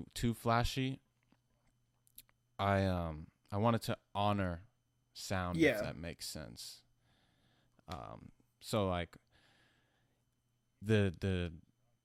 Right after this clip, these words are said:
Speaker 1: instruments, like the drums and stuff like that, they're so simple, um, because I wanted to showcase every sound. I didn't want to overstimulate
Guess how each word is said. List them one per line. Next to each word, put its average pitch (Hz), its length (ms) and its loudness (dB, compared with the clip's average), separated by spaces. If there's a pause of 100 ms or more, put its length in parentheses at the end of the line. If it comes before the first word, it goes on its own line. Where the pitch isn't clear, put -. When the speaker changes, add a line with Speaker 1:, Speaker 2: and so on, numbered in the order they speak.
(280)
Speaker 1:
instruments, 113 720 0
like 90 180 -4
the 85 380 -2
drums 104 460 4
and 92 140 -2
stuff - 260 -8
like - 200 -12
that, 87 340 -8
they're 101 120 -2
so 123 220 2
simple, 123 600 -2 (800)
um, 90 560 -2 (840)
because 98 300 0
I 95 120 2
wanted 95 340 0
to - 100 -8
showcase 104 800 0 (300)
every 98 260 2
sound. 85 420 -2
I 82 60 -4
didn't 90 300 2
want 95 300 2
to 87 400 -2 (440)
overstimulate 92 1000 2